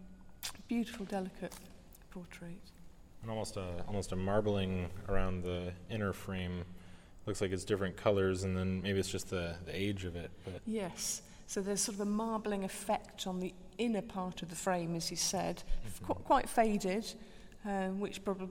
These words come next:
Speaker 1: which alludes to the fact that this is most probably the original, or
Speaker 2: Mm.
Speaker 1: near to the original frame, the inner
Speaker 2: Mm.
Speaker 1: frame that we can see here.
Speaker 2: It looks like a, like a felt lining or velvet lining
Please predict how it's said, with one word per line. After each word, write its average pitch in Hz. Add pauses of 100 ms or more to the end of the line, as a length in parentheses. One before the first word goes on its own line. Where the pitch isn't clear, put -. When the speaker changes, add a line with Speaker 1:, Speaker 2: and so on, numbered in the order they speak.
(100)
Speaker 1:
which 214
alludes 214
to -
the 175
fact -
that -
this - (200)
is 185
most 202
probably 180
the 170
original, 165 (280)
or 180
Speaker 2:
Mm. 180
Speaker 1:
near 196
to -
the 165
original 165
frame, 165
the 175
inner 170
Speaker 2:
Mm. 202
Speaker 1:
frame 175
that 165
we 170 (100)
can 180
see 175
here. 180 (1200)
Speaker 2:
It 117
looks -
like 95
a, 87 (140)
like 92
a 85
felt 104
lining 101
or 87
velvet 95
lining 107